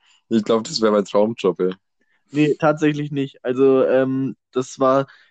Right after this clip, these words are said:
Speaker 2: ich war dann nicht nur in der, äh, im, im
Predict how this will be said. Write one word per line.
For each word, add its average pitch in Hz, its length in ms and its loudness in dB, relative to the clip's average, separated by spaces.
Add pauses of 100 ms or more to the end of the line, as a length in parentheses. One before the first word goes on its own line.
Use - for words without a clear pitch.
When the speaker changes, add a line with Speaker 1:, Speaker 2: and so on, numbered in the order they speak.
(100)
Speaker 2:
ich 147 200 -2
war 151 120 4
dann 160 160 2
nicht 160 180 -2
nur 165 160 2
in 151 120 -2
der, 139 720 2
äh, - 20 -8
im, 135 260 -10 (720)
im 120 200 -20